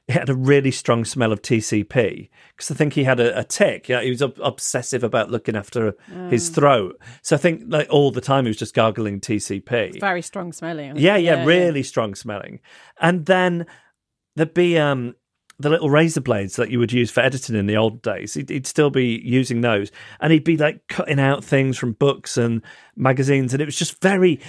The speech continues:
Speaker 1: like, what he did was so dense. He was just, like, really obsessive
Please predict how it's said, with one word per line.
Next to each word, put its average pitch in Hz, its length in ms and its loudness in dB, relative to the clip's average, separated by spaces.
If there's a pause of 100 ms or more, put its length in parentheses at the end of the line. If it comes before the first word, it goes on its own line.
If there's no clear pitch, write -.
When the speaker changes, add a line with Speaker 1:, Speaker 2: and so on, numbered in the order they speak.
(120)
Speaker 1:
like, 175 140 4
what 156 120 2
he 180 80 -2
did 175 180 2
was 139 140 -2
so 151 560 0
dense. - 840 -2 (440)
He 135 80 -2
was 131 100 -2
just, - 140 -4
like, 147 140 2
really 143 560 4
obsessive 113 760 -2